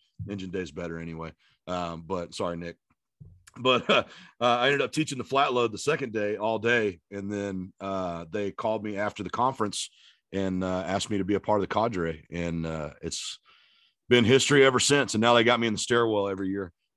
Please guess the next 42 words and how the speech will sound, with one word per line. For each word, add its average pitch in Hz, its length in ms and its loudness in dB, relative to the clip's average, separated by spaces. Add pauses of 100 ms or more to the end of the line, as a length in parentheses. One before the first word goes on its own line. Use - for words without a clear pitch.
Uh, 92 280 -4
so 107 140 0
if 101 100 0
you've 104 120 0
attended 104 300 2
Oath 98 160 2
Keepers, 90 360 -2
I've 90 100 2
met 92 220 -2
you 95 60 -4
in 87 40 -4
the 85 60 -6
stairwell. 85 520 -4 (480)
Um, 85 360 -6
so, 85 500 -2 (120)
um, 82 360 -6
the - 80 -6
flat 123 280 2
load 117 240 4
has 101 240 0
adapted, 101 600 -4 (800)
the 110 120 0
delivery 120 640 2
of 117 60 4
the 107 80 -2
flat 107 280 -2
load 98 180 -2
at 92 40 -4
Oath 95 180 -4
Keepers 95 360 -8
has 92 160 -4
adapted 101 460 -4
to 98 60 -4
what 95 200 -4
we 98 100 -2
do 107 240 0
in 101 100 -2
East 104 200 -6
Montgomery 104 260 -4
County. 107 540 -4
And 98 120 -4
then 101 200 -6